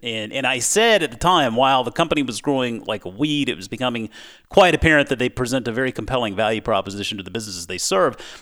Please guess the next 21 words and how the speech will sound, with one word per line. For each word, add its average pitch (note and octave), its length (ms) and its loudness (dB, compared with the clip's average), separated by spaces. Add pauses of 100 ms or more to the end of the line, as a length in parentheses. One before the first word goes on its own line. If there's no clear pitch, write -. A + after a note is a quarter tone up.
(100)
that C3+ 140 -8
the B2+ 100 -2
risk, D#3 480 0 (320)
uh, A2+ 400 -2
for, D#3 240 -6
for C#3 220 -2
a A#2 40 -2
business D3 380 -2
like C#3+ 100 -2
this, C3 180 -2
for B2+ 100 -2
an A#2+ 60 0
investment B2 460 -2
like F#2 200 -4
this, C3 220 -2
at D2 80 -12
least F3+ 240 -4
in B2+ 120 -2
the F#2+ 60 -4
near B2+ 360 0
term, F2+ 440 -6